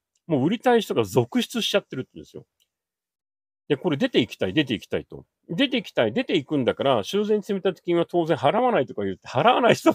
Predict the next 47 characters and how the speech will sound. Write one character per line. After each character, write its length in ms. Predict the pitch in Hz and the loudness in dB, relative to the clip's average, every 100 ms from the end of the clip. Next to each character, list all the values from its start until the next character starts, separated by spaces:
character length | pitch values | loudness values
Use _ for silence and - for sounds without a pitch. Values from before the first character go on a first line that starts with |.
| 139 | 0
す 200 | - 147 | -4 -2
ご 180 | 160 233 | 0 0
い 80 | - | 2
激 300 | 151 - 165 | -2 -2 -4
怒 160 | 175 | -4
し 60 | - | -4
て 100 | 170 | -4
て、 280 | 160 147 - - - - - | 2 2 2 -14 -20 -18 -2
も 180 | 190 254 | 4 4
う 60 | 139 | 4
組 340 | - 233 277 | 0 2 4
合 200 | 285 285 | 4 4
は 120 | 269 254 | 4 4
ね、 340 | 233 135 92 - | 6 6 2 2
崩 240 | 247 285 - | 2 2 2
壊 180 | 262 | 4
な 120 | 233 180 | 6 4
ん 80 | |
で 60 | 98 | 2
す 100 | - | -6
よ。 60 | 101 | -4
崩 180 | 262 | -4
壊 200 | 262 247 | 0 0
し 80 | 214 | 2
て 80 | 196 | 2
る 100 | 147 | 0
ん 40 | |
で 80 | 92 | -2
す 120 | - | -4
よ。 140 | 85 80 _ _ _ _ _ _ _ _ _ _ _ | -6 -8 _ _ _ _ _ _ _ _ _ _ _
修 240 | - 233 240 | -4 0 4
繕 200 | 247 233 | 4 4
積 200 | 214 208 | 0 2
立 180 | 208 175 | 0 0
金 240 | 190 196 | 2 4
は 240 | 226 120 - _ _ _ | 4 2 -2 _ _ _
も 200 | - 131 | 0 0
う 40 | 127 | 0
集 140 | - | 0
ま 120 | 170 165 | 2 4
ら 100 | 151 | 4
な 160 | 113 | 2
い 80 | 90 | 0
し、 400 | - 127 95 80 _ _ | -4 -4 -4 -6 _ _
二 160 | 156 202 | 4 6
十 120 | |
戸 40 | 285 | 4